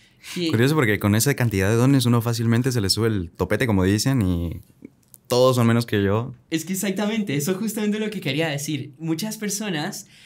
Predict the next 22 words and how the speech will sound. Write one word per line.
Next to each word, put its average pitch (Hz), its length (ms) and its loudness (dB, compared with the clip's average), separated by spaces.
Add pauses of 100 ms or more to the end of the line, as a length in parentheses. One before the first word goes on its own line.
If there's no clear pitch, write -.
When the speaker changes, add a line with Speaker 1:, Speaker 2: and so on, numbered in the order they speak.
(140)
Speaker 1:
piensan 196 400 -2
que 208 100 -6
los 165 140 -2
santos 165 320 -4
son 175 200 -6
bravos, 170 480 0
son 160 160 -4
serios. 165 640 -2
No, 165 280 -6
ella 139 160 -8
era 175 80 -6
una 175 160 -6
persona 131 360 -8
súper 214 400 -10
alegre 127 460 -6 (600)
y 160 100 -8
súper 190 300 -8
amistosa. 135 600 -10 (1120)
Pero 160 160 -2
tenía 151 200 -2
un 180 80 -2
Speaker 2:
Interesante. 180 80 -8